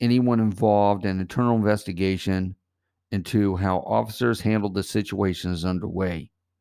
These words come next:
And that's how the story ends. And, uh,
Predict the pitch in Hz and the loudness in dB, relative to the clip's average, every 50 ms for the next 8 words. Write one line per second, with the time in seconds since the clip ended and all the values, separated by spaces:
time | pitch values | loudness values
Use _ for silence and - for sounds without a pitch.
0 | _ _ _ _ _ _ _ _ _ _ _ - _ _ _ _ _ _ _ _ | _ _ _ _ _ _ _ _ _ _ _ -20 _ _ _ _ _ _ _ _
1 | _ - 104 98 98 104 110 107 - 120 107 101 98 95 - - - - - 117 | _ -6 -2 0 0 0 0 0 2 2 2 2 2 0 -4 -6 -6 -2 0 2
2 | 110 107 107 95 - - - 143 151 151 147 151 151 147 - - - - _ _ | 4 4 4 2 0 0 2 4 6 6 6 6 4 4 2 -2 -8 -12 _ _
3 | _ _ _ _ _ _ _ _ _ _ _ _ _ _ - 110 107 110 113 110 | _ _ _ _ _ _ _ _ _ _ _ _ _ _ -2 0 2 2 2 2
4 | 104 110 98 110 110 110 104 92 | 2 2 0 2 2 2 2 0